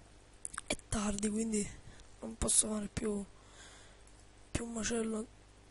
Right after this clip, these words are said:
del, del solito, quindi starò un po' più zitto. Ehm, non so se volete che creo qualche costruzione, basta che me lo di-, dite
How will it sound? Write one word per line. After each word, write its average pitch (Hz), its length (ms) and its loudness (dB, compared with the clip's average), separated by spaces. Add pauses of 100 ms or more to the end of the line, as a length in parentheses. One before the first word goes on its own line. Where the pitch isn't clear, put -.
(1500)
del, 220 340 -2
del 208 180 0
solito, 208 400 8 (300)
quindi 208 400 0 (420)
starò - 300 -2
un 214 80 -6
po' - 160 -6
più 233 160 0
zitto. - 400 -2 (1300)
Ehm, 208 540 -2 (2750)
non 254 100 -4
so - 140 8
se 220 100 4
volete 247 260 6
che 233 160 -2
creo 240 300 6
qualche 226 360 2
costruzione, 233 840 10
basta 202 380 8
che 214 120 -8
me 233 100 -4
lo 220 200 0
di-, 220 140 -8 (280)
dite - 300 2